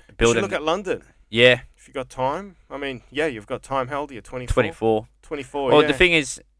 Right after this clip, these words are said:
Speaker 2: and what's crazy is in three years from now, I'll be ten years into comedy at the age of twenty-eight. So, like,
Speaker 1: Mm.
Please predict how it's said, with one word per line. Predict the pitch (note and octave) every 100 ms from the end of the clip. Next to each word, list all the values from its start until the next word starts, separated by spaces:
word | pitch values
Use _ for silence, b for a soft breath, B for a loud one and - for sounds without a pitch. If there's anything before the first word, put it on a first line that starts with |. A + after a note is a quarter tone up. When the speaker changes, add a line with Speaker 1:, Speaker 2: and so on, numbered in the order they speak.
| _ _ _ _ _
Speaker 2:
and | C#3
what's | E3+ F#3+
crazy | - C3+ E3 C3
is | A#2 A#2+ A#2+ A#2+ A2+ -
in | C3 B2 A#2+ _ _ _ _ _ _ _
three | - E3
years | C3 B2+ C#3+
from | - G#2+
now, | G2 F#2 F2
I'll | G#2+
be | A2+
ten | - A#2+ A#2
years | A2 G#2
into | G#2+
comedy | G2 G#2+ G#2 F#2+
at | D#2+
the | G#2+
age | G#2
of | F#2+
twenty-eight. | - G#2+ G2 G2 F#2 -
So, | G#2
like, | G#2 - _ _ -
Speaker 1:
Mm. | G#2 G#2+ G2+